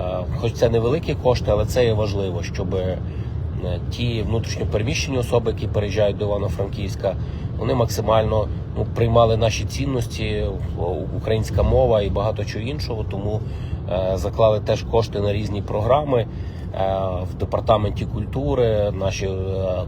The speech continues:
курси навчання української мови і багато чого іншого. Це теж,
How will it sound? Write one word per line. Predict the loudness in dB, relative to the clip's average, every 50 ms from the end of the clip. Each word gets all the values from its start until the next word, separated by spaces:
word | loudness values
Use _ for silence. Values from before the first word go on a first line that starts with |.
| -4 -2
курси | -2 -2 -2 -2 -4 -2 -2
навчання | 0 0 -2 -2 0 2 2 2 2 0 -2
української | -2 -2 -2 -4 -2 -2 -4 -4 -4 -4 -4
мови | -2 0 0 0 -2 -2 -4 -6 -6 -6 -6 -8 -8 -6
і | -4 0
багато | 4 4 4 4 4 2 0
чого | -2 -2 -2 -2
іншого. | -2 -2 -2 0 -2 -2
Це | 0 -2 -2
теж, | 2 2 2 2 2